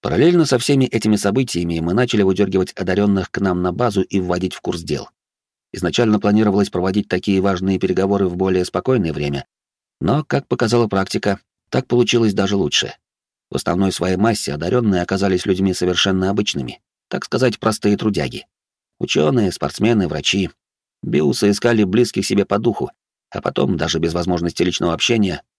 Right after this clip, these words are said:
подталкивали людей в правильную сторону. Нет, были и исключения. Среди одарённых попадались и преступники, и даже весьма высокопоставленные политики,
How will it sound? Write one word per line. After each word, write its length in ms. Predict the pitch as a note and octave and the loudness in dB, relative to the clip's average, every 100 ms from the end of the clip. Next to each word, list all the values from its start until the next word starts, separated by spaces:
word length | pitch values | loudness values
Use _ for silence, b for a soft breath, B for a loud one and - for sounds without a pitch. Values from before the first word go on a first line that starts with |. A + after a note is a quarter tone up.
| _ | _
подталкивали 580 | G#2+ - C#3 C3 A#2+ A2+ | -4 0 0 2 4 4
людей 320 | A2 G#2 A2 | 4 4 2
в 60 | |
правильную 460 | - G2 F2+ F2 F2 | 0 0 0 0 -2
сторону. 460 | - C#2+ C2+ - - _ _ _ _ _ - | -4 -6 -8 -12 -16 _ _ _ _ _ -2
Нет, 320 | C#3 A#2+ - | 0 2 2
были 220 | F2+ C#3 | 2 2
и 220 | C3 B2 B2 | 2 2 0
исключения. 680 | - A#2+ D3 F#2 C2 - - _ _ _ - | 0 -2 0 0 -4 -8 -16 _ _ _ -14
Среди 300 | - D2 D3+ | -10 -2 0
одарённых 500 | C#3 C#3 D#3 D3 B2+ | 2 2 2 2 0
попадались 480 | G#2+ G#2+ A2+ G#2+ | -2 0 0 2
и 40 | G#2+ | 0
преступники, 680 | G#2+ G2+ D3 E2+ D2 C2 - - | -2 -2 -2 -2 -6 -10 -14 -16
и 100 | C2 | -8
даже 260 | C#2+ D#2+ | -6 -4
весьма 400 | D#2 D#2+ F2 F2 - _ | -4 -2 -2 -2 -6 _
высокопоставленные 840 | - - F#2 - F2 F2+ F2 F2 E2+ | -6 -4 -4 -4 -2 -2 0 -2 -2
политики, 500 | F2+ C3+ - - | -2 -2 -4 -6